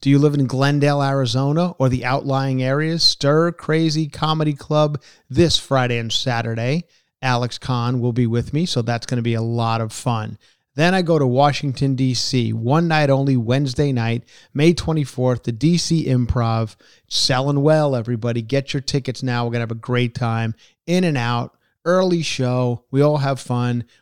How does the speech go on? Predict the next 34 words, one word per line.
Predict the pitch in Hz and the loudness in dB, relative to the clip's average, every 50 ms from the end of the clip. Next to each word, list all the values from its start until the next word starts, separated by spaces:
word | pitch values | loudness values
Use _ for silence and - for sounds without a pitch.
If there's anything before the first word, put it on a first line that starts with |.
| _ - | _ -2
We | 135 131 | 0 2
leave. | 131 127 131 131 131 127 127 123 120 - - | 2 4 4 4 4 2 2 0 -2 -4 -6
We | 120 | -4
go | 113 127 127 | -2 -2 -2
grab | 117 113 123 120 117 123 | -2 -2 -4 -4 -4 -6
a | 120 | -6
drink | - - 123 123 120 - | -4 -4 -2 -2 -2 -4
if | 135 - - - | -6 -6 -2 2
you | 135 147 175 | 4 4 6
want | 190 202 185 180 170 - | 6 4 4 2 0 0
to, | - 160 147 147 156 156 - _ _ _ _ _ _ _ _ - | 2 4 6 6 4 4 0 _ _ _ _ _ _ _ _ -4
and | 123 123 120 | -2 0 0
we | 117 113 | 0 0
have | 117 113 107 | 0 -2 -2
a | 113 107 | -4 -6
great | 107 - 110 110 117 117 117 113 - - - _ _ _ - | -6 -6 -4 -2 0 0 0 0 -4 -8 -20 _ _ _ -12
time. | - - 120 113 113 110 104 | -6 -4 -2 -2 -2 -4 -6
Pictures, | 104 - - 143 139 131 - - 147 143 135 - - - | -6 -4 -2 -2 -2 -2 -2 -2 -2 -2 -2 -4 -6 -6
everything | 165 165 175 160 165 156 | -4 -2 -2 0 0 0
you | 139 131 | 0 0
people | 113 123 117 - 117 110 | 0 -2 -2 -2 -4 -6
need. | 110 107 95 - - - _ _ - - - - _ _ _ _ - | -6 -8 -10 -12 -16 -18 _ _ -20 -20 -20 -20 _ _ _ _ -4
Uh, | 135 127 123 123 123 127 - - | -2 0 0 0 0 -2 -2 -4
and | 135 131 131 | -2 -2 -2
of | 127 - - | -2 -4 -6
course, | - - 156 165 170 165 151 - - | -6 0 2 4 4 4 2 -2 -4
then | - 139 143 147 | -2 0 0 2
I | 147 143 | 2 2
make | 139 139 131 - - | 2 0 0 0 -2
my | 135 127 117 | -2 -2 -2
Seattle | - - - 139 127 123 120 120 123 123 127 123 123 123 123 - _ - | -2 -2 0 0 0 0 2 2 2 0 0 0 0 -2 -2 -4 _ -10
Pacific | - - 135 - - 143 127 - 143 117 123 | -4 -2 -2 0 0 -2 0 -2 -2 -2 0
Northwest | 127 123 123 123 123 120 - - 123 120 117 117 120 - - - - | 0 0 2 0 0 -2 -4 -4 -2 0 0 0 -2 -4 -8 -12 -10
run. | 123 113 117 117 117 120 127 135 151 165 - | -6 -2 0 2 4 4 4 2 0 -2 -6